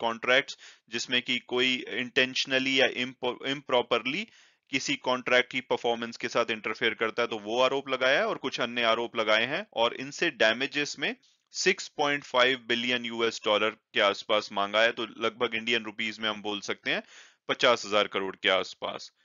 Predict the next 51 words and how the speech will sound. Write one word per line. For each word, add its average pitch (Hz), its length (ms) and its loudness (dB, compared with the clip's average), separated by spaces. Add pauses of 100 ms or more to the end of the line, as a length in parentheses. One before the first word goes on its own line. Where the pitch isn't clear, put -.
(320)
और 110 200 2
जो 120 100 -2
ये 120 140 2
यूएस 123 400 0
की 135 120 -2
ट्रस्ट 123 380 0
है, 127 60 6
इसका 117 240 0
नाम 117 300 0
है 127 120 -2
Emcor 123 640 0 (220)
Investcure 117 800 2 (140)
Private 110 460 4
Capital 117 380 2 (100)
Trust 120 280 -2
Limited। 127 340 0 (420)
इन्होंने 139 400 -2
जो 135 80 -2
ये 131 120 2
केस 135 500 0
या 123 60 2
कंप्लेंट 127 540 -4
फाइल 120 300 4
की 123 200 -6
है, 147 240 -2
इसमें 120 320 -2
अट्ठाईस 127 680 2
डिफेंडेंट्स 120 540 -2
हैं, 127 60 2
यानी 120 160 -2
कि 117 60 2
अट्ठाईस, 123 520 0
अ, 110 240 4
कंपनीज 117 720 -6
या 107 240 6
लोगों 113 320 -4
के 117 200 0
against 113 500 -2
इन्होंने 113 260 -4
केस 113 320 -4
फाइल 120 240 0
की 135 160 -6
है। 165 100 0
इसके - 200 -4
अलावा 110 280 2
इक्कीस - 440 -6
इसमें 110 240 -6
नॉन 107 360 -2
पार्टी 113 300 2
डिफेंडेंट्स 120 640 -6
हैं, 160 140 -2